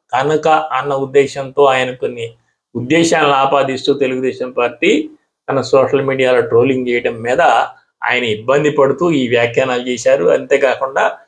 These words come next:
తోపుదుర్తి ప్రకాష్ రెడ్డి, కాకాని గోవర్ధన్ రెడ్డికి సంబంధించిన బెయిల్ పిటిషన్స్ కూడా వచ్చే మంగళవారానికి వాయిదా వేసి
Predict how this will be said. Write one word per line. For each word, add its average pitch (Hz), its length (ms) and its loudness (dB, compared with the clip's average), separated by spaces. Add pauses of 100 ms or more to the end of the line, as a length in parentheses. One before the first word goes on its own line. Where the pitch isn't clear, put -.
(580)
తోపుదుర్తి 165 440 2
ప్రకాష్ 147 460 -2
రెడ్డి, 156 220 -6
కాకాని 139 460 0
గోవర్ధన్ 127 360 0
రెడ్డికి 120 280 -4
సంబంధించిన 117 580 -4
బెయిల్ 113 380 2
పిటిషన్స్ - 500 -14
కూడా 120 280 2
వచ్చే 123 280 2
మంగళవారానికి 113 720 -2
వాయిదా 101 320 2
వేసి 107 460 0